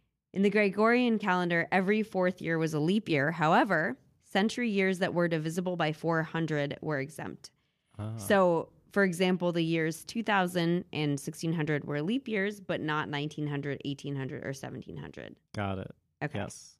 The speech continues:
Speaker 1: To get the new calendar aligned, this is, like, the gag of it all, the gag of the century, of the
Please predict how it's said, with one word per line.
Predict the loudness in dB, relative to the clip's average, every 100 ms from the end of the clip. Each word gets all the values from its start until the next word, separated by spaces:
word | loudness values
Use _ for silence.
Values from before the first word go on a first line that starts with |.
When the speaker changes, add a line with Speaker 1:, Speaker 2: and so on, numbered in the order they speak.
| -2
Speaker 1:
To | 0
get | 4 2 4
the | 6
new | 8 6
calendar | 2 0 2 2 2 2
aligned, | 0 2 2 2 0 -2
this | -2
is, | -2 -4
like, | -6 -2
the | -4
gag | 0 0 2 0
of | -4
it | 0
all, | 4 4 4
the | 4
gag | 8 8 6
of | 2
the | 0
century, | 2 2 2 -2 -2 -2 -4 0
of | 2
the | 2